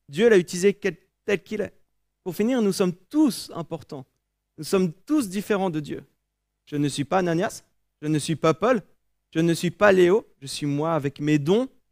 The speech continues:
et mes défauts. Je peux m'inspirer de Léo, il peut m'aider, mais je ne peux pas être Léo.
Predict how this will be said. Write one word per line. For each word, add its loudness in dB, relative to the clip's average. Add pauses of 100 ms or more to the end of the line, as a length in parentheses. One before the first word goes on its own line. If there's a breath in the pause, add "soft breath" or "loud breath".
(220)
et -4
mes 2
défauts. -4 (800)
Je -2
peux 4
m'inspirer 2
de -4
Léo, 2 (580)
il -14
peut -4
m'aider, 2 (880)
mais -4
je -4
ne 0
peux -8
pas -6
être -6
Léo. -8